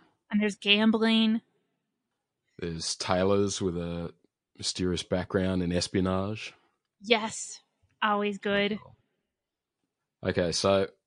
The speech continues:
Speaker 2: we're in the Commodore's office. Um, Kirk and the Commodore, they're having a bit of an argument, um, over whether, who sent this message and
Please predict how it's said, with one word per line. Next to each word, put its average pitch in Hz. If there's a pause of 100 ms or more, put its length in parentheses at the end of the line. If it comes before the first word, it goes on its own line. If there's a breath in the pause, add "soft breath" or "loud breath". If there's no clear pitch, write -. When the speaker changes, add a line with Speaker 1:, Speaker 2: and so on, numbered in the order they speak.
(540)
Speaker 2:
we're 123
in 143
the 123
Commodore's 107
office. -
Um, 80 (100)
Kirk 117
and 95
the 87
Commodore, 92
they're 90
having 90
a 90
bit 87
of 87
an 87
argument, 87 (580 loud breath)
um, 82 (360)
over 82 (220)
whether, 90 (120)
who 95
sent 92
this 90
message 92
and 73